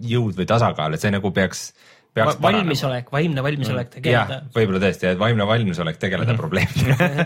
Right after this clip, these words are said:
Speaker 2: <laughs> Mis võivad ette tulla pimedates koobastes.
Speaker 1: Aga, aga nagu alguse poole, no sul on mingid, igaühel on mingisugused,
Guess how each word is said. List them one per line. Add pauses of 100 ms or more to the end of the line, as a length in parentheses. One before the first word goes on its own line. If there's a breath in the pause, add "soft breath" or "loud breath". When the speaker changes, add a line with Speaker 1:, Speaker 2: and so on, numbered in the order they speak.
Speaker 2:
<laughs>
Mis
võivad
ette
tulla
pimedates
koobastes.
Speaker 1:
Aga, (160)
aga
nagu
alguse
poole, (360)
no
sul
on
mingid,
igaühel
on
mingisugused,